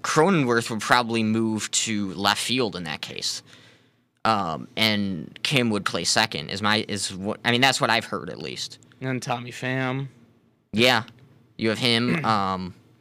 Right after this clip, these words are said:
Speaker 1: I mean, you would have Will Myers and right probably.
Speaker 2: They've got, yeah, they've got a great problem, and that's too much depth. I mean, <clears throat> you can't really have any, you can't really complain about having too much depth.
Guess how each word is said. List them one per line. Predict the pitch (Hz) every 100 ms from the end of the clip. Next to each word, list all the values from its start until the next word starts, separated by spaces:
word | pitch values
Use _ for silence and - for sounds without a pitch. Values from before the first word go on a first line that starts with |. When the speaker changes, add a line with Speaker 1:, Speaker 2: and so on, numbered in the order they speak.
| _ _ _ _ _ _ _ _ _ - _ _ _ _ -
Speaker 1:
I | 117
mean, | 123 120
you | 117
would | 113
have | 104
Will | 117
Myers | 113 107 110 104 101
and | 98
right | 98 107
probably. | - 76 80 82 82
Speaker 2:
They've | 139 131
got, | 156 143 139
yeah, | 135 123
they've | 147 156
got | 190
a | 151
great | 165 160
problem, | 190 180 143 127
and | 123
that's | 131 135
too | - 147
much | 147 -
depth. | 117 92 - - _ _ _ _ _ _ _ _ _ -
I |
mean, | 127 123 123 - _
<clears throat> | -
you | 190 175 151 110 107
can't | 160 139
really | 139 135
have | 139 127
any, | 120 -
you | 131
can't | 156 135
really | 139 131 131
complain | 127 131 131
about | 123 120
having | 123 123 120
too | 123
much | 123 -
depth. | 110 104